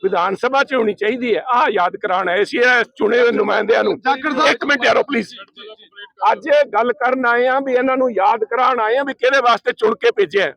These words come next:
Speaker 1: ਬੋਲਣ ਉੱਥੇ ਦੱਸਣ, ਦੱਸਣ ਬਾਜਵਾ ਸਾਹਿਬ ਵੀ ਮੈਂ ਆ ਜੀ ਮੇਰੇ ਕੋਲ ਪੰਜਾਹ ਕਿੱਲੇ ਝੋਨਾ ਮੈਂ ਛੱਡਣ ਲੱਗਿਆ।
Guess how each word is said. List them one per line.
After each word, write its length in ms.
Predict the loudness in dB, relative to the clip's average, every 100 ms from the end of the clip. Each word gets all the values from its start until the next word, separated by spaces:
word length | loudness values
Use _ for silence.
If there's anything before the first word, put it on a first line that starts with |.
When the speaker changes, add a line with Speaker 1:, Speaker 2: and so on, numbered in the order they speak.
| _
Speaker 1:
ਬੋਲਣ 320 | 2 2 2
ਉੱਥੇ 200 | 0 0
ਦੱਸਣ, 380 | 0 0 0 -4 -6 _ _ _ _ _ -4
ਦੱਸਣ 300 | -2 -2 2
ਬਾਜਵਾ 360 | 2 2 0
ਸਾਹਿਬ 220 | 2 0
ਵੀ 80 | 2
ਮੈਂ 140 | 2 4
ਆ 180 | 4
ਜੀ 120 | 2 0
ਮੇਰੇ 240 | 2 0
ਕੋਲ 180 | 0 -2
ਪੰਜਾਹ 280 | 0 0 0
ਕਿੱਲੇ 280 | 0 0
ਝੋਨਾ 300 | 0 -2 0
ਮੈਂ 160 | 0 0
ਛੱਡਣ 280 | -2 -4 -2
ਲੱਗਿਆ। 220 | -2